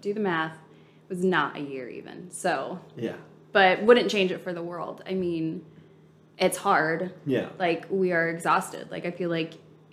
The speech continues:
Speaker 1: you get into, like, parenting and you're so excited and it's fun and it's beautiful, but, like,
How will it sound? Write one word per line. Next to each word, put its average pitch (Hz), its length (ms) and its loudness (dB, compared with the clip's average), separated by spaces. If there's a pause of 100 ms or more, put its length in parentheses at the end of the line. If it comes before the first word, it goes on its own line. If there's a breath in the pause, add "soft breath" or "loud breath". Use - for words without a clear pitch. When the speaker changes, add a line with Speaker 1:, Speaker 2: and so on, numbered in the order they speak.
(180)
Speaker 1:
you 170 120 -10
get 170 280 -4
into, 170 680 -4 (520 loud breath)
like, 202 260 0
parenting 190 800 0
and 170 200 -2
you're 170 100 -2
so 170 140 -8
excited 175 500 0
and 165 120 -4
it's 170 140 -10
fun 180 340 2
and 165 120 -4
it's - 140 -14
beautiful, 190 520 -2
but, 175 160 -4
like, 175 280 -8